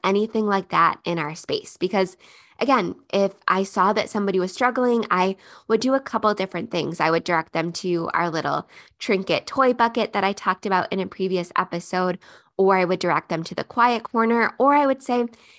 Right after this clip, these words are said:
"Hey, if you're really struggling and your child's having a bad day, you know, we all have bad days, even as adults.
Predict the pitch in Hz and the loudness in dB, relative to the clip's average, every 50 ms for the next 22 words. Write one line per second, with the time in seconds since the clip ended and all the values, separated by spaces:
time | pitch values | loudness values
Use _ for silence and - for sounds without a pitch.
0 | _ _ - 262 254 226 185 - - - - 208 208 208 - - - 208 262 294 | _ _ -2 2 2 4 2 2 0 0 0 0 0 -2 -6 -8 -4 -2 -2 0
1 | 294 247 226 247 269 277 277 269 - - - - - 220 226 240 240 226 208 190 | 0 2 2 2 2 2 0 -2 0 0 0 0 0 2 2 2 2 2 0 0
2 | 185 185 185 - - 202 208 226 220 220 - 208 214 196 214 214 214 208 - 180 | -2 -2 -4 -4 -2 0 0 0 0 -2 -4 -6 -4 -2 -2 -2 -2 0 0 2
3 | 180 196 190 - 170 165 190 214 226 214 - - 202 202 202 196 - _ - _ | 2 0 0 -2 -2 -2 0 0 -2 -2 -2 0 0 0 0 0 -4 _ -20 _
4 | _ _ - 185 214 247 269 269 254 233 247 269 226 214 190 196 - 185 196 196 | _ _ -2 0 2 4 6 6 6 4 4 4 2 2 2 2 2 2 2 2
5 | 190 175 - 196 196 196 196 190 - - - 208 220 202 226 220 214 208 196 - | 2 0 0 0 2 0 0 -2 -6 -6 -2 -2 0 0 2 0 0 0 0 -2
6 | 185 - 220 214 - - - - | -4 -2 -2 -4 -4 -4 -8 -14